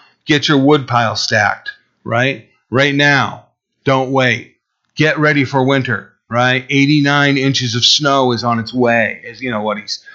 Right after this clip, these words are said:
telling you. You know, some of you raise your eyebrows.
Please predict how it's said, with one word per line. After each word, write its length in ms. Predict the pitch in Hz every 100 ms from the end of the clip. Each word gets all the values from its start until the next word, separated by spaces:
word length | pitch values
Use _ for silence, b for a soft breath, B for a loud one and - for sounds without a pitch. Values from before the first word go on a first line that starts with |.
| B -
telling 460 | 127 123 113 104
you. 260 | 98 95 - _ _
You 80 | -
know, 60 | -
some 160 | 120
of 60 | 113
you 100 | 110
raise 200 | 110 107
your 140 | 107
eyebrows. 580 | 107 101 98 - -